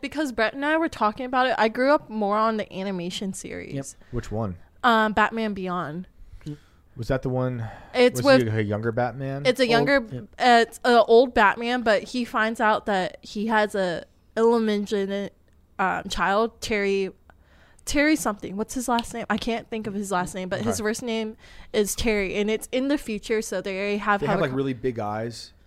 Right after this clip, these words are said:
Speaker 3: in that one. I'm trying to think
Speaker 1: No.
Speaker 3: what that looked like.
Speaker 1: No. So basically, what it is is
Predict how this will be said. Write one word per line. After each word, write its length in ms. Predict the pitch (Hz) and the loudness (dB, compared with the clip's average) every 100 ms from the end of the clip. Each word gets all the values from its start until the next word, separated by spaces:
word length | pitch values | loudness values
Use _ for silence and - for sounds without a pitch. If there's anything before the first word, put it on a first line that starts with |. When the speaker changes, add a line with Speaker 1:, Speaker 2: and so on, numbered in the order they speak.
| - | -12
Speaker 3:
in 100 | 123 | -10
that 160 | 123 | -10
one. 280 | 131 131 131 - | -8 -10 -12 -18
I'm 80 | - | -18
trying 180 | 143 135 | -12 -12
to 60 | 117 | -12
think 220 | 123 110 | -12 -4
Speaker 1:
No. 60 | |
Speaker 3:
what 60 | 254 240 220 196 | 0 4 4 2
that 80 | 185 | 0
looked 160 | 190 | -4
like. 300 | 208 196 196 - - | -8 -10 -12 -16 -6
Speaker 1:
No. 320 | 247 220 196 | 0 2 2
So 220 | 196 240 | 2 0
basically, 600 | 226 277 277 311 302 277 - - - | 2 0 -2 -2 0 0 -2 -8 -18
what 260 | 233 233 233 | -2 2 4
it 120 | 226 | 2
is 320 | - 208 208 | 2 0 0
is 400 | - 196 185 185 | -2 -2 -2 -4